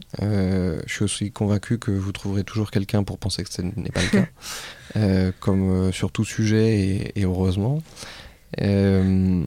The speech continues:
Speaker 1: mais, euh, enfin, nous, en tout cas, on, dans nos enquêtes de satisfaction qu'on fait au-, auprès des livreurs, et il y en a une, une massive qui est en cours, une consultation très large qui a eu lieu en ligne et qui maintenant se fait en physique autour de tables rondes.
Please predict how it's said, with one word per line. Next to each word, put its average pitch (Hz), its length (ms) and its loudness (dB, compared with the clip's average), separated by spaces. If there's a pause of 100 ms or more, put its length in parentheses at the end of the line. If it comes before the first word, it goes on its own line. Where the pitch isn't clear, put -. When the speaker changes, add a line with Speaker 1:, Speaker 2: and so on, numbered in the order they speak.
(120)
Speaker 1:
mais, 101 340 4
euh, 98 320 4
enfin, 95 400 0
nous, 113 300 4
en 107 80 6
tout 107 120 -2
cas, 117 200 4
on, 101 180 4
dans 98 200 4
nos 98 220 4
enquêtes 107 420 4 (500)
de 101 80 0
satisfaction - 600 -2
qu'on 98 160 -6
fait - 140 -4
au-, 98 240 2
auprès - 320 -8
des 98 80 0
livreurs, 104 400 2
et 95 60 4
il 92 100 -2
y 95 60 0
en 95 100 2
a 92 60 2
une, 98 160 0 (760)
une 101 120 -2
massive 101 340 -2
qui - 120 -6
est 98 40 0
en 98 100 0
cours, 104 440 -4
une 107 140 -6 (100)
consultation 104 580 -4
très - 180 -4
large 98 220 0
qui - 80 -10
a 107 60 0
eu 101 260 -4
lieu 98 140 -2 (160)
en 104 100 0
ligne 104 220 2
et 98 80 0
qui - 100 -6
maintenant 98 380 -2 (400)
se - 100 -12
fait 98 80 -2
en 92 60 2
physique 101 360 -4
autour 98 200 0
de 95 80 2
tables 95 240 0
rondes. 127 260 0